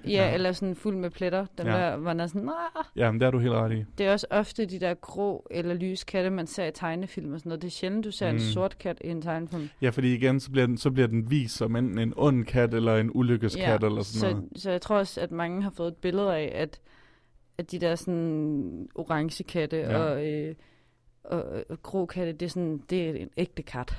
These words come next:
Speaker 2: Ja.
Speaker 1: Ja.
Speaker 2: Og, og, og så er der nogen, der siger sådan, "Ej, det vil jeg aldrig nogensinde tænke, jo, med en så stor valgt en kat." Men så er der en eller anden sådan berømt saying, og jeg kan ikke huske, hvem der har sagt det eller sådan noget, men, øhm, de siger for eksempel sådan, "Du har måske ikke bemærket det,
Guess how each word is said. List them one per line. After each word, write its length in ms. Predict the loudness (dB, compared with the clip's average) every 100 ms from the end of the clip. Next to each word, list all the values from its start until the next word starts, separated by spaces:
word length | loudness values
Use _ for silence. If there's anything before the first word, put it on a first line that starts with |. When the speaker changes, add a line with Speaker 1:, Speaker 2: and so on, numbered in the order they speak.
| -2 2
Speaker 2:
Ja. 100 | 2
Speaker 1:
Ja. 500 | 0 -10 -20 -16 -18 0 4
Speaker 2:
Og, 180 | 6
og, 260 | 4 0 0
og 80 | 2
så 120 | 6
er 40 |
der 60 | 6
nogen, 200 | 6 4
der 60 | 4
siger 240 | 2 2
sådan, 180 | 2 -2 2
"Ej, 140 | 0 2
det 100 | 2
vil 80 | 4
jeg 100 | 2
aldrig 240 | 4 6 6
nogensinde 560 | 8 6 4 4 4
tænke, 360 | 4 4 4 6
jo, 140 | 4
med 120 | 6
en 60 | 2
så 140 | 0
stor 220 | 4 8 8
valgt 200 | 6 4
en 80 |
kat." 220 | 2 2 2 -4 -20 -18 0
Men 140 | 2
så 120 | 6 8
er 40 |
der 60 | 8
en 100 | 6
eller 100 | 6
anden 140 | 4
sådan 280 | 4 4 4
berømt 340 | 4 4 4
saying, 440 | 2 4 4 4 2
og 60 |
jeg 80 | 2
kan 60 | 2
ikke 120 | 2
huske, 120 | 2
hvem 120 | 4
der 60 | 4
har 60 |
sagt 260 | 2 0 0
det 60 | -2
eller 100 | 0
sådan 120 | 0
noget, 180 | 0 -2 -10 -20 _ _
men, 300 | 0 2 4
øhm, 480 | 4 4 2 0 -4 -10 _ -2
de 80 | -2
siger 260 | 6 8 8
for 100 | 4
eksempel 360 | 4 4 4
sådan, 320 | 2 2 2 -2 0
"Du 100 | 4
har 100 | 6
måske 260 | 4 4 4
ikke 120 | 4
bemærket 480 | 4 6 8 8 4
det, 180 | 2